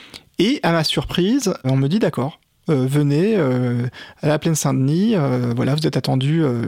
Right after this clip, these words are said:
une heure avant le direct. » Alors je vais là-bas, et là, euh, bah, c'est ce que je raconte dans Comédie Française. Je suis, euh, d'abord étonné, bah, de toute cette ambiance, bien sûr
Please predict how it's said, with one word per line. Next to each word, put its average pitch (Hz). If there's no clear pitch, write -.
une 143
heure 151
avant 135
le 139
direct. » 127
Alors 156
je 135
vais 127
là-bas, 127
et 143
là, 175
euh, 131
bah, 120
c'est 127
ce -
que 147
je 135
raconte 165
dans 139
Comédie 143
Française. 170
Je 127
suis, 170
euh, 123
d'abord 143
étonné, 160
bah, 143
de 117
toute -
cette 131
ambiance, 208
bien 139
sûr 233